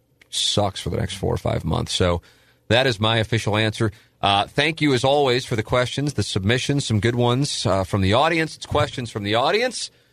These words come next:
And it's brought to you by the home loan expert dot com. He is the sponsor of our studios. Ryan Kelly, if you're in the market to buy a home, if you're in the market to refinance, go to the home loan expert dot com. You won't believe how much money you can save, and you just type it right in there to find out right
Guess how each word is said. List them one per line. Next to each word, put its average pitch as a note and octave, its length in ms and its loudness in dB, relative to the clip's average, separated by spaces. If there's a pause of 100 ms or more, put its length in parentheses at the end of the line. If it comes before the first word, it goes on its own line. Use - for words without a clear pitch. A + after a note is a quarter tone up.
(440)
And E3+ 80 2
it's G3 100 -2
brought A3+ 240 4
to G#3+ 100 -4
you A3 80 0
by A3 380 4
the G#3+ 80 0
home G#3 160 0
loan G#3 160 2
expert G3+ 540 0 (180)
dot D3+ 240 0
com. F3 420 0
He D3+ 120 -2
is C#3+ 120 -2
the B2+ 80 -12
sponsor C#3 480 -2
of B2 80 -2
our B2 140 2
studios. C3+ 460 -2
Ryan A#2 320 -2
Kelly, C#3 260 -2
if B2 100 -6
you're A2 120 0
in A2+ 40 -4
the G#2+ 60 -2
market A#2+ 300 -2
to - 40 -16
buy C3 200 2
a D#3+ 80 2
home, C#3+ 160 -2
if B2+ 100 -4
you're C4+ 140 2
in F4 60 2
the C#4 60 0
market A3 340 0
to D3+ 140 -4
refinance, C#3 840 0 (360)
go G#3 240 4
to C#4 60 2
the G#3 80 2
home C#3+ 220 0
loan C3+ 200 2
expert A#2 440 0 (180)
dot B2+ 220 0
com. C#3 220 0
You F#3 100 0
won't F#3+ 120 2
believe A#2 360 2
how A#2+ 80 2
much G2 200 -2
money B2 200 0
you A2 100 2
can G2 100 -2
save, D3+ 260 0
and A2+ 100 0
you F2 40 0
just - 140 -6
type E3+ 260 -2
it - 80 -2
right A2+ 220 2
in A#2 100 2
there A#2+ 140 -2
to G2+ 60 -8
find A#2+ 340 0
out A#2+ 240 2
right A#2 500 0